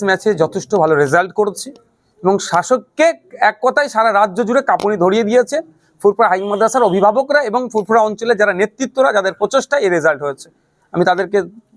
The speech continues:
ধন্যবাদ জানাই আজকে সাংবাদিক সম্মেলন থেকে। সত্যিকারের এদের সকাল থেকে উঠে রাত পর্যন্ত যেভাবে টানা এক মাস এরা মেহনত করছে, মানুষের কাছে গিয়েছে, অভিভাবকদেরকে বুঝাতে পেরেছে,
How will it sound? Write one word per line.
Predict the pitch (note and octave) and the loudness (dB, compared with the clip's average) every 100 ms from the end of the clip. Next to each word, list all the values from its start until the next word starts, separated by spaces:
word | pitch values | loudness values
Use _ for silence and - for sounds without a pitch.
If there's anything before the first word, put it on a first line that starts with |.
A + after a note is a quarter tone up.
| F#3+ | -4
ধন্যবাদ | D3+ G#3+ C#4+ B3+ | 0 2 2 2
জানাই | B3+ A3+ | 0 0
আজকে | G3 G#3+ | -2 -4
সাংবাদিক | G3+ F3+ F3 E3+ | -4 -2 0 -2
সম্মেলন | - D#3 D3+ D3 | -2 -2 -2 -2
থেকে। | D#3 D#3+ D4+ _ _ _ _ | -2 -4 -4 _ _ _ _
সত্যিকারের | A#3 A#3 D4+ C#4+ A3+ | -2 0 2 2 2
এদের | A3 A#3 G3+ G3 _ - | 0 -4 -6 -20 _ -6
সকাল | G3+ G3 A3 A#3+ B3 A#3+ | -4 0 0 0 -2 -2
থেকে | B3 A#3+ | 2 2
উঠে | A3+ A#3+ G#3+ | 2 0 2
রাত | E3+ F3+ - | 2 0 0
পর্যন্ত | B3 A3 A3 F3 | 0 0 -2 0
যেভাবে | F#3+ G#3 F#3 D#3+ E3 | 2 2 2 -2 -2
টানা | F#3 F#3+ | 0 2
এক | G3+ A#3 | 0 0
মাস | A3+ G#3+ | -2 0
এরা | G#3+ | 0
মেহনত | F3 F#3 C4+ A#3 | 0 0 0 0
করছে, | G3 D#3 - E3+ _ _ _ | -4 -4 -10 -16 _ _ _
মানুষের | E3 A3 A#3+ A#3 | -2 0 -2 -2
কাছে | A3+ A3+ A#3 | -2 0 -2
গিয়েছে, | C#4 C#4+ A3 | 0 0 0
অভিভাবকদেরকে | G3+ A3+ A#3+ A#3+ A3 B3 G#3+ A#3+ | 0 2 2 2 0 0 2 0
বুঝাতে | F3+ G#3 C4 C#4+ | 0 0 0 2
পেরেছে, | D#4+ D4 - | 2 2 -4